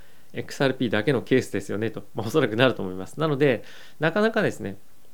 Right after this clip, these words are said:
この仮想通貨に対して、まあ、全面的にオッケーみたいな時代が来るかっていうのはちょっと正直、えー、近い将来は、まあ、かなり疑問かなと思っていますが、まあ、確実に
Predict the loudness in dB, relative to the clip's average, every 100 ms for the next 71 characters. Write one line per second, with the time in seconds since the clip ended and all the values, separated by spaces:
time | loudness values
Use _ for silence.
0 | -6 2 2 2 0 0 0 0 0 -2
1 | -2 -2 0 0 2 4 4 0 -12 -6
2 | -4 0 0 2 0 2 0 0 0 -2
3 | 0 2 2 0 -2 -2 2 4 4 2
4 | 2 2 0 2 2 4 2 -4 -2 0
5 | 0 -4 -10 -12 -14 -14 -14 -10 -6 -6
6 | 0 2 4 2 0 -2 0 2 2 -2
7 | -12 -14 -12 -2 2 2 0 -8 -6 -4
8 | -4 -4 -4 -2 0 2 0 -4 -6 -6
9 | -8 -6 -8 -2 2 2 2 -6 -14 -6
10 | -2 -2 0 0 2 2 0 -2